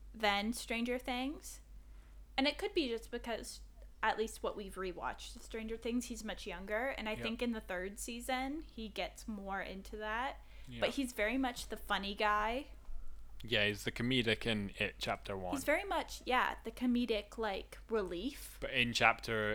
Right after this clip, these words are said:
Speaker 2: in Stranger Things, he's more of, like, the serious, emotional sort of one and gets
Speaker 1: In the
Speaker 2: very
Speaker 1: fir-,
Speaker 2: emotional
Speaker 1: what we've
Speaker 2: quickly.
Speaker 1: seen of the first season and, like, half of the second season that we've rewatched,
Speaker 2: rewatched.
Speaker 1: I found him very intricate.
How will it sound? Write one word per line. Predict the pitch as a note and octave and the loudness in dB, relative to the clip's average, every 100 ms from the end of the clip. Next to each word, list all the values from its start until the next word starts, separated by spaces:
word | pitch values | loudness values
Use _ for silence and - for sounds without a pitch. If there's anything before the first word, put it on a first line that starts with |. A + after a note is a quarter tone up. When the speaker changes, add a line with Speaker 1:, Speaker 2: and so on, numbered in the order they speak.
| - | 2
Speaker 2:
in | A#2 A2+ G#2+ | 0 0 -2
Stranger | - - - A2 G#2+ | -2 -2 4 4 4
Things, | - C3+ B2 A2 | 2 0 0 -2
he's | G#2 | -2
more | A2 | 2
of, | G#2 | 2
like, | G#2+ - | 0 -2
the | |
serious, | - - G#2+ G#2+ G2+ - | -2 2 4 6 4 2
emotional | G2+ G#2 G2 G#2 G#2 | 0 0 0 0 0
sort | G2 G2 | 0 -2
of | G2 G2+ | -2 0
one | G2+ G2+ G2 | 2 4 2
and | G2+ F#2+ - | -2 -4 2
gets | G#2+ - | 2 6
Speaker 1:
In | C4+ | 6
the | D4+ | 6
Speaker 2:
very | D4+ | 6
Speaker 1:
fir-, | E4 | 4
Speaker 2:
emotional | - A#3 A#3+ | 2 0 4
Speaker 1:
what | B3+ | 4
we've | D4 | 2
Speaker 2:
quickly. | - B3+ | -2 0
Speaker 1:
seen | B3 C4 | 4 4
of | A#3+ | 2
the | A3+ | -4
first | - G3+ G#3+ - | 0 0 0 -4
season | A3+ A3 A3+ A3 | -6 0 0 2
and, | - A3 | -2 -2
like, | A3 F3+ - | 0 0 0
half | G3 G3+ | 0 0
of | A3 A3 | -2 -6
the | - | -8
second | - G3+ A3 | -6 -6 -6
season | A#3+ B3 B3 A#3 | -6 -2 0 0
that | G#3+ | -2
we've | G#3 G3 | -4 -6
rewatched, | - F#3 F#3 E3+ G#3+ C#4+ F#3 F#3+ | -4 -2 -2 0 2 2 -2 -4
Speaker 2:
rewatched. | - | 0
Speaker 1:
I | G3+ A3+ | 4 4
found | - G#3 G#3+ A#3+ | 4 2 2 0
him | B3+ A#3+ A#3 | 2 2 2
very | F#3 F#3 G3 G#3 G#3 G#3 G3+ A3+ - - - - - - - - - - - | -2 0 -2 -2 -4 -4 -6 -8 -12 -14 -14 -14 -16 -16 -16 -16 -16 -16 -10
intricate. | A3+ A#3 C4+ C#4+ E4 E4 | -4 -4 -4 -2 0 0